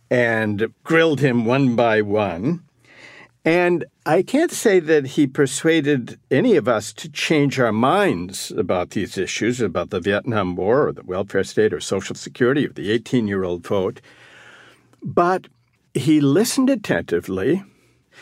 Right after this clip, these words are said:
He displayed a kind of disarming respect, really, and humor, civility. He took us seriously. I think that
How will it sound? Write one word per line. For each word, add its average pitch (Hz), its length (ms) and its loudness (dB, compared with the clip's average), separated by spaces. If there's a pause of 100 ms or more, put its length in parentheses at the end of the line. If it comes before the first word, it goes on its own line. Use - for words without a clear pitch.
(220)
He 156 200 2
displayed 160 640 2
a 135 60 2 (120)
kind 160 360 0
of 110 180 0
disarming 160 1200 2 (300)
respect, - 800 -2
really, 92 480 -4 (640)
and 110 480 0 (140)
humor, 165 600 0 (880)
civility. 131 960 2 (340)
He 214 160 0
took 269 300 0
us 233 160 -2
seriously. 175 840 0
I 175 80 -6
think - 280 -4
that 175 280 0